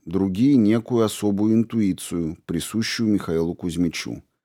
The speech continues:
Но, думается, дело прежде всего в способности Живнировича разглядеть то, что до него осталось незамеченным, короче говоря, в высоком профессиональном мастерстве.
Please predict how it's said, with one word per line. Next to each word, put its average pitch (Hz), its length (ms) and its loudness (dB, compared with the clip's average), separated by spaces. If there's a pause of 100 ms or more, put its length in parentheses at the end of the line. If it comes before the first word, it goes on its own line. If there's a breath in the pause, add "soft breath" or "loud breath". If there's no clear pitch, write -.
(480)
Но, 95 160 4
думается, 151 500 4
дело 135 420 4
прежде 120 460 2
всего 101 320 0
в 110 80 -6
способности 104 720 0
Живнировича 95 880 2 (400)
разглядеть 113 840 2
то, 147 160 4
что - 280 0
до 104 140 2
него 98 300 4
осталось 104 500 0
незамеченным, 92 880 0 (320)
короче 123 460 0
говоря, 107 400 4
в 85 60 -2
высоком 117 600 0
профессиональном 85 1040 0
мастерстве. 82 720 -4